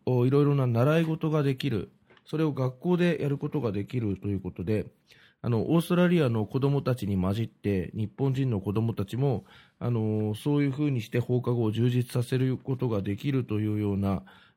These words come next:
えー、そういう新しい取り組みも、あの、やることができるんだそうです。例えば、スイミングとか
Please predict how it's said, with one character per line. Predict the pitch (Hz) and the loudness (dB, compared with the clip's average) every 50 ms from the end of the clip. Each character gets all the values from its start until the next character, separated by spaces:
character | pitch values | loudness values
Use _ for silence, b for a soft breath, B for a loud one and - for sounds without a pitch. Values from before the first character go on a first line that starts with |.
| _ | _
え | - 110 110 107 | -6 -4 -4 -4
ー、 | 98 | -2
そ | - 147 | -2 0
う | 143 | 2
い | 135 | 2
う | 90 107 117 | 2 0 2
新 | - 165 160 165 | 2 2 4 2
し | 160 - 185 | 2 0 -2
い | 165 | 0
取 | - 131 120 120 | 0 0 0 0
り | - | 0
組 | - 127 120 120 117 113 113 110 101 | 2 2 2 4 4 2 2 2 2
み | |
も、 | 95 165 170 151 110 127 B B B B B - | 4 4 4 4 4 0 B B B B B -8
あ | - 107 | -4 -2
の、 | 107 104 | 0 2
や | 101 110 113 | 2 2 2
る | 117 | 2
こ | - 113 110 | 0 -2 -2
と | - 113 | -2 -2
が | 98 98 87 | -2 -2 -2
で | 90 95 92 | -2 -4 -4
き | - 113 | -2 -2
る | 107 107 | -2 0
ん | 101 98 | 0 0
だ | 95 90 | -2 -2
そ | - - 92 | -2 -2 -2
う | 87 | -2
で | 87 | -2
す。 | 80 - 82 76 - _ _ _ _ _ _ _ _ _ _ - 127 - | -4 -4 -8 -10 -10 _ _ _ _ _ _ _ _ _ _ -8 -4 0
例 | 156 156 147 | 2 2 2
え | |
ば、 | 127 120 113 110 110 | 2 2 2 0 0
ス | - - - 147 139 | -2 0 2 2 4
イ | 135 127 | 4 4
ミ | 120 113 107 104 | 4 4 2 2
ン | 98 92 | 2 0
グ | 85 | -2
と | - - 85 | -2 -4 -8
か | 82 - 98 92 82 73 | -2 2 2 2 2 0